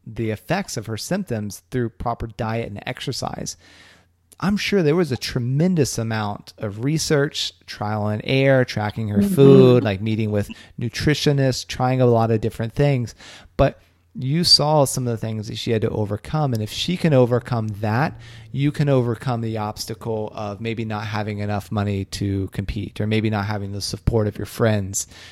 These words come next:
Speaker 1: to compete, or maybe not knowing how to properly present yourself inside of,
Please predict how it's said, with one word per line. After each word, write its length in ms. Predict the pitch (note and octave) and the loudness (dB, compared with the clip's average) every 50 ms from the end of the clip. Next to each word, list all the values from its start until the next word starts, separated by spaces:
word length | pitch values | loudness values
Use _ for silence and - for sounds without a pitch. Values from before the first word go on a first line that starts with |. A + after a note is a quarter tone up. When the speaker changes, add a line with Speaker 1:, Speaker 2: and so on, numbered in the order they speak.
| - - | -16 -10
Speaker 1:
to 80 | - A2+ | -10 -8
compete, 460 | - A2 G2+ - G#2 G2+ G2+ - - | -8 -8 -8 -8 -8 -8 -8 -8 -8
or 100 | - A2+ | -8 -6
maybe 320 | G#2+ A2+ A2+ A2+ A#2 A#2 | -4 -2 -2 -2 -2 -4
not 260 | A2 A2 G#2+ G#2+ - G#2+ | -4 -4 -6 -6 -6 -6
knowing 360 | A2 G#2+ G#2+ G#2+ A2 G#2+ G#2 | -6 -4 -4 -4 -6 -6 -8
how 240 | G#2+ G#2 G#2 G2 - | -8 -8 -10 -10 -10
to 320 | - - - G#2 G2+ G2 - _ - _ _ - | -10 -8 -8 -8 -10 -10 -14 _ -20 _ _ -8
properly 340 | - D3 C3+ - - B2 A2+ | -4 -4 -4 -4 -4 -6 -8
present 360 | - - A2+ A2 A#2+ A#2+ - | -6 -6 -6 -6 -6 -6 -6
yourself 400 | - A2 G#2+ - A2 G2+ G2 - | -6 -6 -4 -4 -4 -6 -6 -8
inside 260 | A2 G2+ - G#2+ G#2 G#2 | -10 -8 -6 -4 -4 -4
of, 200 | G2+ F#2 - | -6 -8 -10